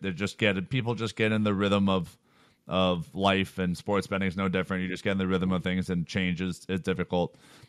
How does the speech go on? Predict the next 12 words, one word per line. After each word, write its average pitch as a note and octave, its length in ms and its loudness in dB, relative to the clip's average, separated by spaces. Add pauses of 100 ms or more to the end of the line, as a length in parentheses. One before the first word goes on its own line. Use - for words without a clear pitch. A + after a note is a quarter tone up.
(160)
Um, E2+ 640 2 (240)
and F#2+ 220 6
then, F#2+ 520 6 (920)
uh, F#2 360 6
credit, G#2 360 4 (380)
of F2+ 140 -8
course. G#2 360 0 (240)
You F#2 100 -2
know, F2 120 0
credit, F#2+ 420 2
you F#2+ 100 -2
can, F#2 400 2